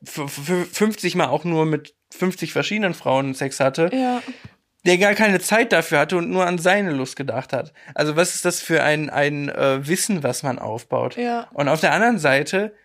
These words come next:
Speaker 1: wenn eine Frau Bock darauf hat, ist es ja voll egal. Und warum würd-, werden aber beide Geschlechter, aber Frauen noch schlimmer,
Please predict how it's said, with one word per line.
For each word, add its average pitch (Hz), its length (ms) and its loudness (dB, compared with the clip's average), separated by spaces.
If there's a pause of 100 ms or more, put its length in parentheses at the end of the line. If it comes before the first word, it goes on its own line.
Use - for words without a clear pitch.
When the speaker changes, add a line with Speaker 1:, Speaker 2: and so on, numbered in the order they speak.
(920)
Speaker 1:
wenn 151 240 0
eine 165 100 2
Frau 160 400 2
Bock 160 240 -2
darauf 151 360 2
hat, 156 160 -2
ist 147 120 -8
es 156 160 -8
ja 143 120 2
voll - 520 -2
egal. 170 400 0
Und 143 160 -6
warum 175 440 -2
würd-, 160 560 -4
werden 160 340 -2
aber 143 440 2 (460)
beide 139 320 2
Geschlechter, 175 380 -4
aber 113 120 -4
Frauen 123 320 -2
noch 120 140 -10
schlimmer, 151 400 -2